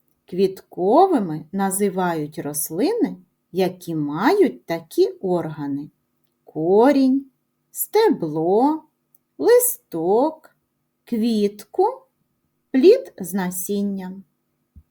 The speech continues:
Квіткові рослини — це найпоширеніші рослини на землі. Придивись,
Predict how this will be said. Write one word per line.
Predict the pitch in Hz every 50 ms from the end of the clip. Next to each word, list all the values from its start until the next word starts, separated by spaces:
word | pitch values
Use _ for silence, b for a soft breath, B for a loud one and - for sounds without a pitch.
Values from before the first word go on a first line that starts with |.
| - - _ _ _ _ _ _ _ _ _ _ _ _ _ _ _ _ _ _ _ _ _ _ _ _ _ _ _ _ _ _
Квіткові | - 196 190 180 190 - - _ - 190 247 370 480 494 523 466 392
рослини — | 359 320 311 - - - 226 214 208 185 175 160 156 156 180 185 - _ _ _
це | - - - 208 202
найпоширеніші | 196 196 196 226 269 359 427 466 494 - - 349 349 359 - - - - 233 233 226 202 202 190 180 180 175 175 - - - 185 175
рослини | 160 160 156 156 156 - - 175 180 233 302 370 381 349 285 254 220
на | 156 156 170 185 196
землі. | 196 - 202 190 190 175 151 135 147 151 156 - _ _ _ _ _ _ _ _ _ _ _ _ _ _ _ _ _
Придивись, | - 339 440 508 539 508 508 466 294 214 170 160 160 - - - -